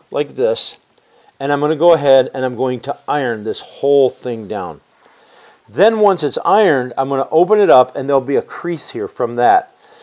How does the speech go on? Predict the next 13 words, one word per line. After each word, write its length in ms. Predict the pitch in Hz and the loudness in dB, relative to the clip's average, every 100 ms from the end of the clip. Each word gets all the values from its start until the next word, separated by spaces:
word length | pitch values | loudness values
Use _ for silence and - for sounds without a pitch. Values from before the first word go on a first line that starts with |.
| _ _ | _ _
Then 140 | - 165 | 0 2
I'll 120 | 151 | 2
take 400 | - 170 170 - | 0 -2 -2 -2
this, 380 | 170 175 - - _ _ _ | 0 0 -2 -14 _ _ _
each 240 | 170 208 - | -6 -6 -4
side, 400 | - 160 147 151 | 2 4 6 2
and 120 | 147 | 2
I'll 120 | 131 | 0
fold 420 | - - 175 156 | 0 -2 0 0
them 100 | 143 - | -2 -2
into 400 | 196 214 - 160 | 0 0 -4 -8
the 80 | 135 | -8
crease 640 | - 175 147 147 - | -6 -4 -4 -4 -10